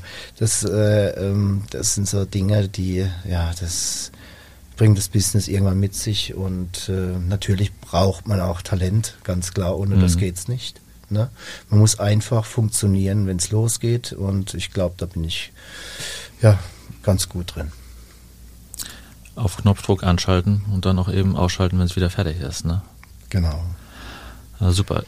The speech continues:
Speaker 2: Kapstadt hast du eben gerade erwähnt
Speaker 1: Mhm.
Speaker 2: und ich weiß, da geht's auch bald wahrscheinlich wieder hin für dich, ne? Anfang des Jahres.
Speaker 1: Ja,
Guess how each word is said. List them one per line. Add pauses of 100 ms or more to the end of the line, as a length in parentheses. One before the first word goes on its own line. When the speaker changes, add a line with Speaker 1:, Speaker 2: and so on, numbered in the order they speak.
Speaker 2:
Kapstadt
hast
du
eben
gerade
erwähnt
Speaker 1:
Mhm.
Speaker 2:
und (120)
ich
weiß,
da
geht's
auch
bald
wahrscheinlich
wieder
hin
für
dich,
ne?
Anfang
des
Jahres.
Speaker 1:
Ja,